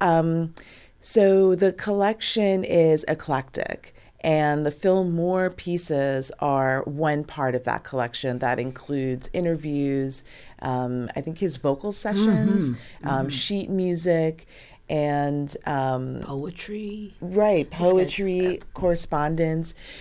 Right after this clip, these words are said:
Speaker 1: So it's, I mean, it really embodies, I think, something quite important about Black film, um, which is that Black film is everything. It's music, it's the known, it's the unknown, it's images, it's artwork,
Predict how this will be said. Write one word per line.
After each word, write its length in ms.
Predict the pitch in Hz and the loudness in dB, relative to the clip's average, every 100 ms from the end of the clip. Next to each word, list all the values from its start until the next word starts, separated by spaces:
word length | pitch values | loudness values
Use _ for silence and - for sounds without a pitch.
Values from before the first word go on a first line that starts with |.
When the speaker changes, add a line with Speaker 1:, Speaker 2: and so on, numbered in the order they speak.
| - | -12
Speaker 1:
So 260 | - 220 208 | 0 4 4
it's, 240 | 208 - 202 | 2 0 0
I 100 | 202 | 2
mean, 300 | 208 202 196 | 2 0 0
it 160 | - 190 | -2 -2
really 640 | 180 190 220 226 233 233 180 | -4 -2 2 2 0 0 0
embodies, 720 | 170 165 151 151 156 151 151 | -2 0 2 2 2 0 -2
I 60 | |
think, 220 | 147 151 - | -4 -6 -6
something 400 | 151 143 151 139 | -6 -4 -6 -6
quite 280 | - 156 | 0 0
important 460 | 151 - 170 151 147 | 0 -2 -2 0 -2
about 280 | 139 135 131 | -2 -2 -2
Black 220 | 135 131 | -6 -6
film, 460 | - 135 156 240 277 - - - | -2 -2 0 -4 -10 -18 -20 -12
um, 320 | 143 143 139 139 | -4 0 0 -2
which 140 | 143 | -2
is 100 | 147 | -2
that 140 | 135 | -2
Black 260 | 135 143 147 | 0 -2 0
film 240 | 156 143 | -2 0
is 100 | 131 | 0
everything. 800 | 131 123 156 185 202 202 202 202 - | 0 0 0 -2 -2 -2 -2 -4 -8
It's 260 | - 131 - | -6 -6 -4
music, 640 | 160 170 165 165 160 160 - - - - | -2 -2 4 4 4 -2 -20 -20 -12 -2
it's 240 | 139 139 | -2 -2
the 120 | 143 | -2
known, 420 | 143 156 160 160 | 2 2 4 2
it's 140 | 143 - | 0 -2
the 140 | - - | -4 0
unknown, 720 | 151 160 160 156 156 156 156 - | 0 2 2 2 0 -2 -4 -4
it's 240 | 143 - - | -6 -6 -4
images, 800 | 160 160 156 165 147 147 143 - | 0 0 0 2 4 2 0 -4
it's 180 | 143 131 | -6 -6
artwork, 600 | - 139 139 151 143 139 | -2 0 0 0 0 -2